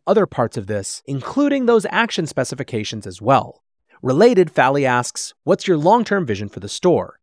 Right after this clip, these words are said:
Whatever long-term means in the world of A I." Turtle Soupy again writes,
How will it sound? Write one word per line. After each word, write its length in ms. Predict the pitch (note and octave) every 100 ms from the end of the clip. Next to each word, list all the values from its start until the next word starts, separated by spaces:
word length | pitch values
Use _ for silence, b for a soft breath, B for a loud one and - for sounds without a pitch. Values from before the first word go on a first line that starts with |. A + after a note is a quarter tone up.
| _
Whatever 260 | A2+ G2 G#2+
long-term 460 | E3 G#3 - C#3
means 180 | A#2+ A2+
in 60 | C3+
the 80 |
world 220 | G#2 F#2 F#2
of 80 | F2
A 100 | F#2+
I." 380 | C3+ F#2 - _ _
Turtle 220 | D#3 D3+
Soupy 260 | C#3+ B2+ A#2+
again 280 | B2 F3 D3
writes, 420 | B2+ A#2+ -